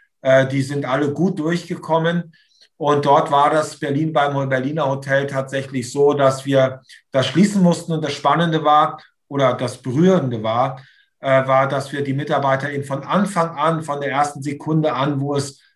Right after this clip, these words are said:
äh, von grün auf gelb auf rot ging, komplett abgeholt waren, äh, wir sie beteiligt haben an den Diskussionen, äh, äh, an den, äh, äh, an den Grundlagen für die Diskussion, für die Investoren.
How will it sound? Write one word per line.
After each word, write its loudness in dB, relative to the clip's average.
äh, 4
von 2
grün 6
auf 0
gelb 4
auf -4
rot -2
ging, -2
komplett -4
abgeholt -2
waren, 0
äh, 0
wir 2
sie -4
beteiligt 0
haben 0
an -6
den -2
Diskussionen, -2
äh, 0
äh, 4
an 0
den, 0
äh, -2
äh, -10
an -2
den 2
Grundlagen 2
für -8
die -10
Diskussion, -2
für 0
die 4
Investoren. 0